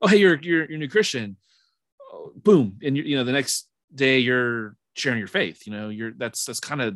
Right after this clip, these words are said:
the standard. And I think the, the, what were maybe the big high church structures, it was like, "Well, you gotta, whew, you gotta study, you know, you gotta,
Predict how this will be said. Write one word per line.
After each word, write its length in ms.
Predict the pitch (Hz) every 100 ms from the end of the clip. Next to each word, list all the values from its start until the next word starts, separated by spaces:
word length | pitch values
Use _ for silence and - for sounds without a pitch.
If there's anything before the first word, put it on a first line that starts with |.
| -
the 160 | 113
standard. 480 | 95 - 113 104 101
And 160 | 123 117 117
I 80 |
think 300 | 113 143 101 _
the, 120 | 127 104 -
the, 320 | 120 107 107 _ -
what 180 | 123 131
were 140 | 123
maybe 460 | 110 117 110 107 - - - _ -
the 40 | 117
big 180 | 139
high 300 | - 113 117
church 380 | 113 - 117 101
structures, 600 | - - 139 - 120 107 107
it 60 |
was 120 | 107 101
like, 100 | 107
"Well, 160 | 110
you 100 | 110
gotta, 360 | 117 104 98 - _ _ _ _ _ _ _ _ _ _ _ 147
whew, 180 | 147 - 110
you 80 | 123
gotta 140 | 113
study, 520 | - 131 127 101 90 - -
you 100 | 113
know, 240 | 104 90 - -
you 80 | 135
gotta, 300 | 131 101 82